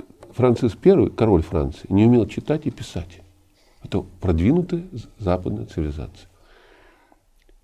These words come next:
Что, э, за-, э, зачем говорит, Людовик четырнадцатый, король солнца, говорил, что настоящий француз моется два раза в жизни, когда рождается, когда умирает. Да, это продвинутый,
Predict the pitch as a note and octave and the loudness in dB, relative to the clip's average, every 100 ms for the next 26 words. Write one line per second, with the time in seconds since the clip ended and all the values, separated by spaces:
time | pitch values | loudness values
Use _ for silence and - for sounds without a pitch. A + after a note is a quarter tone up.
0 | _ _ _ _ _ _ _ _ _ - | _ _ _ _ _ _ _ _ _ 0
1 | - G#2+ G#2 - G2 F2 - G#2+ A#2 A#2 | 4 4 2 2 4 4 2 4 4 4
2 | A#2+ F2+ G2+ A2+ B2 E2+ - G2 B2+ G#2+ | 2 2 0 2 4 4 2 2 4 2
3 | - - D3 D3 - - F2+ - G2 E2+ | 0 -6 -2 -2 -2 -4 -4 0 0 0
4 | - D#2 - E2+ - G#2 E2+ - F#2 F2+ | 0 -4 -4 -12 0 4 4 2 -2 0
5 | G2+ G#2 - G#2+ G2+ G3 - - - - | -2 -2 -2 -4 0 -2 -2 -8 -20 -20
6 | - - - _ A2 D#3+ F3 C3+ F#2 F#2 | -20 -20 -20 _ 4 6 6 4 2 4
7 | B2 B2 F#2 F2 D#2 D#2 - - E2+ G2+ | 2 0 0 0 0 -4 -10 -6 0 0
8 | G#2 C#3 F3+ - G#2+ A#2 F2+ D2+ - - | 0 0 -2 -2 -2 0 -2 -4 -8 -18
9 | - - - - _ F2+ G#2 E2+ C2+ - | -20 -20 -20 -20 _ 0 0 0 -4 -2
10 | E2 - D3+ - A2+ A2 A#2+ G2+ F#2+ | -2 0 -2 -2 2 6 8 6 4